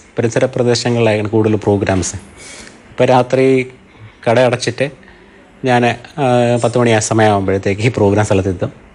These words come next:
പ്രോഗ്രാം കഴിയും, തിരിച്ചു വരും. അപ്പോൾ വീണ്ടും ഈ രംഗത്ത് ഒരു സെക്കൻഡ് എൻട്രി ആയിരുന്നു അന്ന്. അപ്പോൾ അത് എനിക്ക് സത്യം പറഞ്ഞാൽ അത് ഞാൻ ആസ്വദിക്കുകയായിരുന്നു. ഇന്ന് വളരെ നഷ്ടമായി പോയി. ഈ ഇത്, ഇത് വിട്ടിട്ട് ഞാൻ വീണ്ടും ബിസിനസ്സിലോട്ട് പോയല്ലോ. പക്ഷേ അന്ന സാഹചര്യത്തിൽ എനിക്കത്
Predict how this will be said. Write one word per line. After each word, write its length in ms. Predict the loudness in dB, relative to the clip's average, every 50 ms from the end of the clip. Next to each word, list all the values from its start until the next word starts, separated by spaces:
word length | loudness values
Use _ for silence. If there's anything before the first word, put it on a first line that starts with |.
| -4
പ്രോഗ്രാം 360 | -2 0 0 0 0 -2 -2 0
കഴിയും, 280 | 0 0 0 -2 -4 -6 -4 -4
തിരിച്ചു 240 | -2 -2 -2 -2 -4
വരും. 160 | -4 -4 -6 -12 -16 -20 -20 -20 -20 -20 -20 -20 -20 -20 -16
അപ്പോൾ 120 | -6 -4 0
വീണ്ടും 600 | 2 4 6 6 6 4 2 2 2 2 4 4
ഈ 100 | 4 4
രംഗത്ത് 520 | 4 2 2 2 0 0 0 -2 -2 -2 -4 -12 -20 -20 -14 -8
ഒരു 180 | -6 -4 -2 -2
സെക്കൻഡ് 400 | -2 -2 -4 0 0 0 2 2
എൻട്രി 200 | 2 0 2 0
ആയിരുന്നു 260 | 0 0 0 -2 -4
അന്ന്. 180 | -4 -4 -6 -8 -10 -12 -14 -14 -12 -12 -14 -14 -14 -14 -16 -20 -20 -20 -20 -20 -16 -10 -8
അപ്പോൾ 180 | -2 2 2
അത് 160 | 2 4 4
എനിക്ക് 260 | 4 2 2 0 -2 -4
സത്യം 280 | -6 -4 -2 0 0
പറഞ്ഞാൽ 320 | 2 2 2 2 2 2 2
അത് 80 | 2 2
ഞാൻ 140 | 2 2
ആസ്വദിക്കുകയായിരുന്നു. 880 | 2 2 2 2 2 2 2 2 2 0 0 -2 -6 -10 -14 -16 -18 -20 -20 _ _ -20 _ -20 -8 -6 -4
ഇന്ന് 120 | -4 -2
വളരെ 380 | 0 2 2 2 2 4 2 2
നഷ്ടമായി 520 | 2 2 0 0 -2 -2 -2 0 0 0
പോയി. 200 | 0 0 -2 -2 -4 -8 -20 -20 -20 -20 -20 -20 -20 -18 -8 -2
ഈ 240 | 0 2 4 4 2 2 2
ഇത്, 180 | 0 2 2
ഇത് 260 | 0 2 2 2 2
വിട്ടിട്ട് 380 | 2 0 0 0 -2 -2 0 0
ഞാൻ 360 | 0 2 2 0 0 -2 -4 -8 -14 -14 -6 0
വീണ്ടും 260 | 0 2 2 4 2
ബിസിനസ്സിലോട്ട് 500 | 2 2 2 0 2 2 2 2 2 0
പോയല്ലോ. 380 | 0 0 0 0 0 -2 -4 -8 -12 -18 -20 -20 -20
പക്ഷേ 400 | -20 -20 -20 _ -14 -6 0 0
അന്ന 180 | 2 4 4 2
സാഹചര്യത്തിൽ 480 | 2 4 2 2 4 2 2 0 2 0
എനിക്കത് 420 | 0 2 2 0 0 0 -2 -4